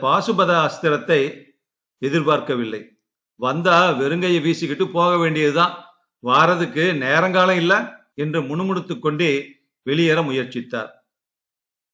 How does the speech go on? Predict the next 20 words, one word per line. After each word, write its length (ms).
"அங்க 240
எங்க 220
போயிட்டு 300
இருக்கீங்க? 280
உங்களைத்தானே, 600
கொஞ்சம் 300
நல்லெண்ணெய் 360
வாங்கிட்டு 280
வாங்களேன்." 420
"என்கிட்ட 320
இப்போ 260
துட்டும் 400
இல்ல, 220
காசும் 440
இல்ல" 160
என்று 320
திரும்பி 360
நின்று 320
பதிலளித்தார் 800
முருகதாசர். 640